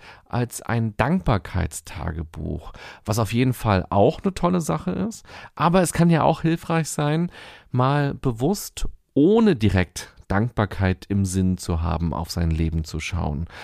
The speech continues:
und sich eben auch mit negativen Dingen ganz bewusst auseinanderzusetzen oder auch erst einmal neutral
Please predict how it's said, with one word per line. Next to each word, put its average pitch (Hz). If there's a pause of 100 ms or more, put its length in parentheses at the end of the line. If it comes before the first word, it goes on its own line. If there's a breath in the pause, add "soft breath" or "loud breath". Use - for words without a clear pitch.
(180 loud breath)
und 123
sich 131
eben 127
auch 117
mit 131 (120)
negativen 90
Dingen 78
ganz 78
bewusst 78
auseinanderzusetzen 90 (480 loud breath)
oder 107
auch 151 (260 soft breath)
erst -
einmal 123
neutral 127